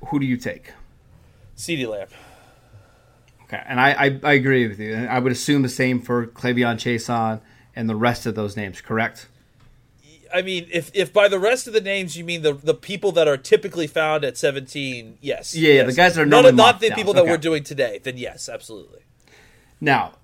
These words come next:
Speaker 1: the next question I have for you is, is there any scenario in which you would go up to get C D Lamb, even if it's just to go up to pick fourteen or fifteen,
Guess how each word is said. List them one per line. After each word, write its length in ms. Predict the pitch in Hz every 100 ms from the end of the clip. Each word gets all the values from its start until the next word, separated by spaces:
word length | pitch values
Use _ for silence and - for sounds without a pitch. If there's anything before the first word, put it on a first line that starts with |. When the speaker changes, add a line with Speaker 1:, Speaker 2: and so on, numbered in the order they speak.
| _ _
Speaker 1:
the 120 | 147
next 320 | 156 170 202
question 300 | - 151 143
I 80 | 127
have 200 | 120 120
for 80 | 117
you 220 | 113 107
is, 240 | 104 98 -
is 160 | - 117
there 120 | 139 -
any 280 | 151 160
scenario 680 | 151 - 139 135 135 135 135
in 140 | 135 120
which 180 | 123 -
you 80 |
would 140 | 117 107
go 220 | 117 110
up 120 | 127
to 80 | 143
get 160 | 143 131
C 120 | -
D 140 | 147
Lamb, 280 | 139 143 143
even 220 | 156 180
if 100 | 165
it's 160 | 147 139
just 180 | 147 139
to 60 |
go 160 | 123 123
up 140 | 120
to 80 | -
pick 340 | - 123 120 -
fourteen 520 | - 127 127 131 117
or 40 |
fifteen, 580 | 104 127 123 143 139 139